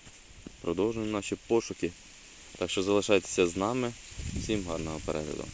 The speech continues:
Подивіться, через ожелничок обкружило,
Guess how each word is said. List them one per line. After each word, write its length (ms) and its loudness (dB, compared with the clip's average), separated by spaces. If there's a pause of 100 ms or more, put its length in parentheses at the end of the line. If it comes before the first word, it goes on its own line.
(1700)
Подивіться, 340 0
через 480 2
ожелничок 640 2 (760)
обкружило, 880 4